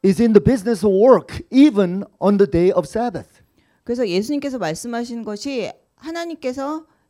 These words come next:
Speaker 2: 아버지께서 지금 안식일에도 일하고 계시다는 것이었습니다.
Speaker 1: Sabbath does not mean that God rests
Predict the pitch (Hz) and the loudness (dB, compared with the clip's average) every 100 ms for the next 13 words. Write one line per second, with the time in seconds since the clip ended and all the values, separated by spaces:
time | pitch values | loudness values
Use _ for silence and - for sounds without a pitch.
0 | _ _ - 190 226 220 - 208 262 269 | _ _ -8 -6 -6 -8 -10 -8 -8 -8
1 | - 202 208 170 208 285 277 247 240 262 | -10 -12 -10 -8 -6 -8 -6 -6 -4 -6
2 | 233 185 220 214 208 160 - 180 160 160 | -8 -8 -8 -8 -10 -12 -12 -12 -10 -12
3 | 147 147 156 156 147 147 143 143 269 285 | -14 -16 -18 -20 -18 -14 -12 0 2 4
4 | 269 - 202 165 202 233 185 208 220 185 | 2 4 0 2 0 0 2 2 2 2
5 | 156 151 175 185 131 160 208 - - | 0 2 0 0 2 4 4 0 -12